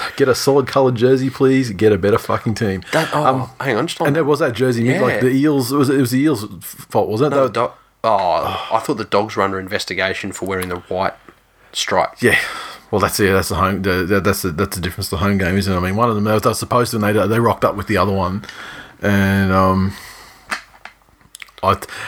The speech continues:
Speaker 1: it just, just when you think that rugby league starts making strides in administration and, you know,
Speaker 2: Mm.
Speaker 1: uh, becoming a more professional sport,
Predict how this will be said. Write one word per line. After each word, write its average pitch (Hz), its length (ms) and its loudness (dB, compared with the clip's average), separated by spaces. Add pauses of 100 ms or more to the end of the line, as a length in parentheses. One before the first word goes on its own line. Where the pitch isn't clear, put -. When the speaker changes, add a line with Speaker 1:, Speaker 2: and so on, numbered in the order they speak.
(300)
Speaker 1:
it 135 100 2
just, 139 200 0
just 156 180 -2
when 160 100 4
you 127 80 4
think 135 220 0
that 120 100 0
rugby 104 240 0
league 101 220 2
starts 101 280 -2
making 92 280 -4
strides 95 440 2
in 92 80 -4
administration 92 760 0
and, 90 200 -2
you 95 60 2
know, 107 220 0
Speaker 2:
Mm. 92 240 4
Speaker 1:
uh, - 20 2
becoming 101 420 0
a 95 40 2
more 92 120 0
professional 95 460 0
sport, 95 380 0